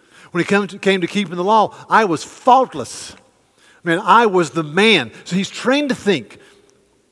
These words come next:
"We're better, we're better, we're better, we're better. We're the top of the heap." That's the way he's been trained to think.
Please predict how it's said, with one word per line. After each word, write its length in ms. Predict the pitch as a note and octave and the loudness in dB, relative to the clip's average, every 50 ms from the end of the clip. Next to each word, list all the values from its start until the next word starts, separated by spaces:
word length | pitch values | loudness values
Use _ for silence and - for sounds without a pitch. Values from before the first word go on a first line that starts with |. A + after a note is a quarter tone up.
| _ _ - | _ _ -18
"We're 80 | A2 A2 | -10 -2
better, 280 | A2+ G3 A#3+ G#3 G#3+ | 0 0 2 2 0
we're 120 | D3+ A#2+ B2+ | -4 -4 -2
better, 240 | C3+ G3+ A3 G#3+ F3+ | 0 0 0 0 0
we're 100 | C3+ C3+ | -2 0
better, 220 | D#3 G3+ A3+ G#3 | 0 0 0 0
we're 80 | E3+ D3 | -2 -2
better. 320 | D#3 G3+ G3+ G3 F3+ - - - - _ _ _ - | 0 0 0 0 -2 -8 -10 -20 -20 _ _ _ -8
We're 140 | C#3+ G3 G3 | -6 -4 -4
the 80 | G3+ | -2
top 220 | - G#3+ G3+ F#3+ F#3+ | 0 2 2 2 2
of 60 | F#3 | 0
the 60 | F#3 | 0
heap." 300 | F3 F#3+ D#3+ C3+ - - - _ _ _ _ _ _ _ - | 0 0 -2 -4 -6 -12 -20 _ _ _ _ _ _ _ -2
That's 200 | - G#3 G#3 - | 0 0 0 2
the 60 | A#3 | 2
way 80 | A3 G#3 | 0 0
he's 60 | F3 | 0
been 120 | G3+ F#3+ | -2 -6
trained 240 | - G#3+ A3 G3+ F#3+ | -4 -4 -4 -2 -4
to 40 | F#3 | -4
think. 360 | D#3 A#3+ A#3 F#3+ - - - | -4 -6 -6 -8 -10 -16 -20